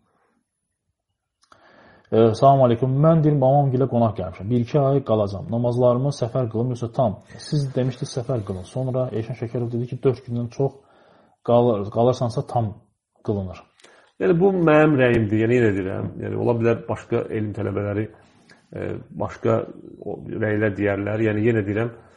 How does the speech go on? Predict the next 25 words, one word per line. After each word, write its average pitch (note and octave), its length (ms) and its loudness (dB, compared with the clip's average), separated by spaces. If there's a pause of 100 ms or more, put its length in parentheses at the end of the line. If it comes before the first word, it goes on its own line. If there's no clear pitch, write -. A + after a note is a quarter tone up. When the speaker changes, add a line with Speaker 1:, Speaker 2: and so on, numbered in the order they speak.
(680)
Speaker 2:
rəylər A#2+ 380 4
çoxdur A#2+ 600 2
və A2 160 -2 (1300)
bu D3 180 2
rəylərdən B2 500 6
biri A2 220 4
idi. F2+ 160 -2
Yəni, A#2 100 4
Speaker 1:
Biri. G2+ 80 0
Speaker 2:
mən G#2 160 -2
dediyim G#2 260 0
Speaker 1:
Bəli. G2+ 140 0
Speaker 2:
biri F#2+ 140 -4
idi. - 200 -14 (120)
Speaker 1:
Bu E3 180 4
səfər E3+ 400 6
məsələsində C#3 560 2
rəylər C3+ 320 4
çoxdur. - 320 -6
Speaker 2:
Çox. A#2 220 2
Speaker 1:
Həddən A#2 320 0
artıq G2+ 180 -4
çoxdur. - 160 -12
Speaker 2:
Çoxdur. G#2+ 240 -4
Speaker 1:
Bəli. - 320 -8